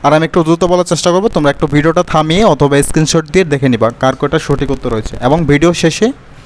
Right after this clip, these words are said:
অবশ্যই কিন্তু কমেন্ট করে জানিয়ে দিও কার কয়টা সঠিক উত্তর হলো। আচ্ছা, আমি ঘ সেটের প্রশ্নটা বলছি, তোমার যদি ঘ সেট হয়, তাহলে আমি যেভাবে বলবো, শুধু সেভাবেই বনিয়ে নাও। আচ্ছা, একের উত্তর হচ্ছে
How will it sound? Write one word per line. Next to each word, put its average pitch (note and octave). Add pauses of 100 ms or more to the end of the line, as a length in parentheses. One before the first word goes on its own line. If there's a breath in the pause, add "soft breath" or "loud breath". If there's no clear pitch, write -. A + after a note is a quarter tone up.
(380 loud breath)
অবশ্যই D3+
কিন্তু F3
কমেন্ট D3
করে D#3+
জানিয়ে D#3
দিও E3+
কার C#3
কয়টা C#3+
সঠিক C3+
উত্তর A#2+
হলো। A2 (560 loud breath)
আচ্ছা, C#3+
আমি D3 (120)
ঘ - (140)
সেটের F3
প্রশ্নটা F3+
বলছি, F3+ (120)
তোমার G3
যদি G3+
ঘ -
সেট E3
হয়, G3
তাহলে C#3+
আমি C#3+
যেভাবে D3+
বলবো, E3+
শুধু C#3
সেভাবেই C#3+ (580 loud breath)
বনিয়ে C#3+
নাও। A2+
আচ্ছা, B2 (180)
একের F3+
উত্তর F#3
হচ্ছে F3